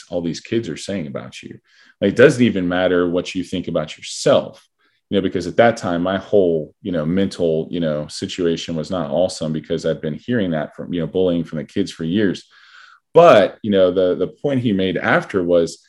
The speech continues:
like, "There is a God in heaven who loves you, who sent his son to die for you. Um, and if you believe in him, like, you can receive forgiveness for your sins and you can have a brand new life." Uh, life eternal, yes, but, but a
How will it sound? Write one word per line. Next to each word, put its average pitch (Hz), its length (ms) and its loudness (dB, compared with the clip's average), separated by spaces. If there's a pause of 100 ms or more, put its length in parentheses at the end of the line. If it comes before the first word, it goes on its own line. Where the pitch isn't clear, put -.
(140)
like, 87 120 -4
"There 160 140 6
is 151 100 2
a 85 60 -4
God 110 280 0
in 98 120 -2
heaven 87 280 -2
who 80 140 -10
loves 107 340 4
you, 73 100 -12
who 78 100 -18
sent - 200 -6
his 107 120 -6
son 92 200 -6
to 82 80 -10
die 85 320 0
for - 160 -16
you. 69 240 -16 (400)
Um, 92 440 0 (120)
and 92 100 -4
if 82 120 -6
you 165 120 -4
believe 110 340 0
in 101 100 0
him, 95 340 0
like, 80 240 -4
you 95 120 -2
can 82 260 -4
receive 82 380 -6
forgiveness 107 440 0
for - 140 -14
your 76 100 -10
sins 110 600 0
and 87 80 -8
you 85 100 -6
can 87 120 -8
have 85 180 -4
a 78 100 -2
brand 101 540 -2
new 87 380 0
life." 67 360 -8 (460)
Uh, 98 220 6
life 131 320 8
eternal, 113 560 0
yes, 98 420 0
but, 90 300 0
but 90 220 2
a 87 180 2